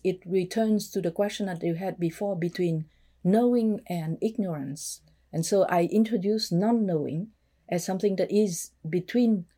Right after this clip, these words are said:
knowledge and ig-, ignorance, so that you don't simply, uh, use knowledge in order to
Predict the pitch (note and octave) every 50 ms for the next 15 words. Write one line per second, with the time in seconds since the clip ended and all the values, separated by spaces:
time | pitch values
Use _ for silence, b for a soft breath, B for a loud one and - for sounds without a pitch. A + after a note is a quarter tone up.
0 | _ _ _ _ - D#3+ F#3 G#3+ A#3+ A3+ F#3 - - D3+ D#3 D#3+ - G#3+ - _
1 | _ - G#3 G#3 - A3 G3 F3 D3 C#3 - C3 - - - - - _ _ _
2 | _ _ _ - - G3 F#3 E3+ F#3 F3 E3+ - F#3 F3 D#3+ F#3+ G3+ G#3 F#3+ -
3 | - - - - C4 B3+ C4 B3+ B3 A#3+ - A#3+ A3+ A3 A3 G#3 F#3+ F#3 - _
4 | _ _ _ _ _ _ _ _ - E3+ D#3+ D3+ D3+ C#3+ C3 - - D#3+ E3 F#3+
5 | A3+ B3+ B3+ A#3+ A3+ - F#3 F#3 F#3 G#3 A3 F#3+ C#3+ - - - - - _ _
6 | _ _ _ _ _ _ _ _ - F3 D#3+ D#3+ E3 F#3 F#3 G3+ F#3+ F#3 F3+ -
7 | - E3+ D#3 D3 C#3 C#3 C#3 D#3